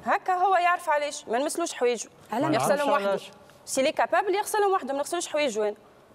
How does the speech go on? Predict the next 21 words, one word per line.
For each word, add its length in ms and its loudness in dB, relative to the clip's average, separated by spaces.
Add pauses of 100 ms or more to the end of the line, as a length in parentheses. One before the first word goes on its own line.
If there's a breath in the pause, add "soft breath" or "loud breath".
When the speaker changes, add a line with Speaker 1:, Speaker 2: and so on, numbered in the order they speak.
(300)
Speaker 2:
كيفاش، 180 2
Speaker 3:
وعلاش 160 2
تزوجت 340 4
Speaker 2:
كيفاش 160 2
Speaker 3:
المرأة؟ 160 0
Speaker 2:
المرأة، 300 2 (380)
لا، 200 -2
الم-، 200 0
المرأة 420 0
اسمحي 380 -2
لي، 100 0
هي 180 -2
هنا 180 -2
باش 200 0
ت-، 160 -4
تقوم 640 0
راجلها 560 0 (480 loud breath)
وتقوم، 520 0
آه، 460 2 (120)
Speaker 1:
نو. 220 0
Speaker 2:
دارها. 480 2